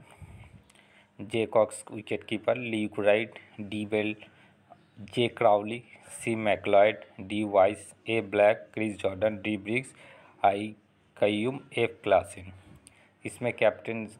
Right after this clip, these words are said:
ल्यूक राइट और वाइस कैप्टन डी वाइस रहेगा। ये मेरा फाइनल टीम नहीं है। मेरा फाइनल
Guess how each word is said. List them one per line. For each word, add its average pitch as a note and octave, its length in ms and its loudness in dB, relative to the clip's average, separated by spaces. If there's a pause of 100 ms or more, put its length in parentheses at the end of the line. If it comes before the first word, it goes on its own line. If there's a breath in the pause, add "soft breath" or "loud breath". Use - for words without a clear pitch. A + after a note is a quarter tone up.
ल्यूक A#2 340 -2
राइट G#2 300 4
और G2+ 180 -4
वाइस G2+ 280 0
कैप्टन G#2 220 -4
डी G#2 140 -4
वाइस G#2 340 2
रहेगा। G2+ 340 2 (140)
ये A2 160 -2
मेरा G#2+ 300 2
फाइनल G2+ 500 0 (120)
टीम G2+ 180 -10 (180)
नहीं G#2 340 -6
है। F#2 180 -14 (560 soft breath)
मेरा G#2+ 240 2 (120)
फाइनल G#2 480 -4